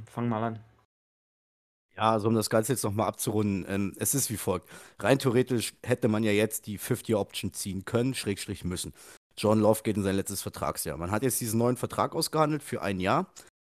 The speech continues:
Speaker 2: Und es sieht ins-, äh, so aus, dass er mit den zweiundzwanzig Komma fünf Millionen komplett etwas über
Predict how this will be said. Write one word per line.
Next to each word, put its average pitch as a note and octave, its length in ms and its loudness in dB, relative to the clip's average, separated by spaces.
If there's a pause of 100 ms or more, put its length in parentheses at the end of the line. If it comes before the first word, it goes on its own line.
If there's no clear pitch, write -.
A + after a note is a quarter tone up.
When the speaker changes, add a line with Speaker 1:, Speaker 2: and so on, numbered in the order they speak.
(120)
Speaker 2:
Und B2 340 6
es A2+ 160 0
sieht A#2+ 180 -4
ins-, G#2 240 -2 (220)
äh, G2+ 300 0
so C3 260 2
aus, A#2+ 260 4
dass A2+ 200 2
er A2 80 4
mit G#2 140 2
den G2+ 160 -2
zweiundzwanzig D#3 920 2
Komma C3 240 2
fünf - 340 -4
Millionen B2 340 2
komplett A#2 640 -2 (720)
etwas D3 640 4 (320)
über D#3 400 8